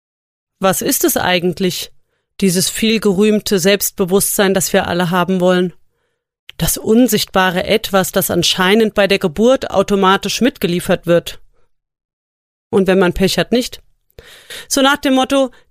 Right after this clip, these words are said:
„Dein unsichtbares Etwas namens Selbstbewusstsein ist leider im Geburtskanal verloren gegangen.“ Es gibt um diesen Begriff so viele Märchen und Unwahrheiten, die ich selbst, bis ich mindestens vierzig Jahre alt war, auch geglaubt habe.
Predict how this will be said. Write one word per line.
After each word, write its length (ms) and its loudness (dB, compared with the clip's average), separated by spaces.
„Dein 260 2
unsichtbares 720 0
Etwas 440 -2
namens 360 0
Selbstbewusstsein 1000 0
ist 240 -2
leider 360 2
im 220 0
Geburtskanal 800 0
verloren 540 2
gegangen.“ 420 -2
Es 120 -2
gibt 200 0
um 140 2
diesen 300 2
Begriff 320 -2
so 180 -2
viele 280 0
Märchen 600 0
und 160 2
Unwahrheiten, 1040 0
die 220 -2
ich 100 -6
selbst, 500 0
bis 200 -2
ich 120 -4
mindestens 600 0
vierzig 480 -4
Jahre 320 0
alt 200 -6
war, 280 2
auch 180 0
geglaubt 480 -2
habe. 380 -2